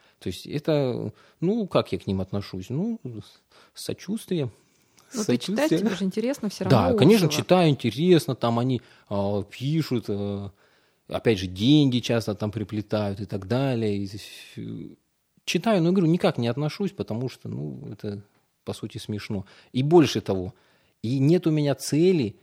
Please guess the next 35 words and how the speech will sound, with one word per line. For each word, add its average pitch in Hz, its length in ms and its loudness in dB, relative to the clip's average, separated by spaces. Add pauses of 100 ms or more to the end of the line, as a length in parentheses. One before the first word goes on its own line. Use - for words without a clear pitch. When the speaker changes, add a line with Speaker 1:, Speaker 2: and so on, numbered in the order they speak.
(540)
Speaker 1:
а, 90 340 -6
кто-то 123 240 -6
там 117 100 -6
пишет: 104 400 -8
«Так, 107 400 -6 (960)
а - 80 -18
как 139 180 -4
же 160 100 0
Олег 165 160 0
Захаров 156 460 -4
в 104 160 -8
мировом 143 400 4
кинематографе 101 760 -2
там 92 200 -8
будет? 90 400 -4 (200)
А 117 100 -12
как 143 200 0
же 131 100 -4
он, 135 120 -2
станет 196 360 2
он 180 120 4
всемирно 147 520 0
известным 113 460 0
режиссёром 104 580 -2
или 120 120 2
нет?» 104 360 0
Вот - 200 -14
даже 110 180 -2
такие 202 320 0
вопросы 147 400 0
поднимают, 131 420 0
которые 131 320 -2
мы 151 120 6
даже 117 220 2
там 113 240 -4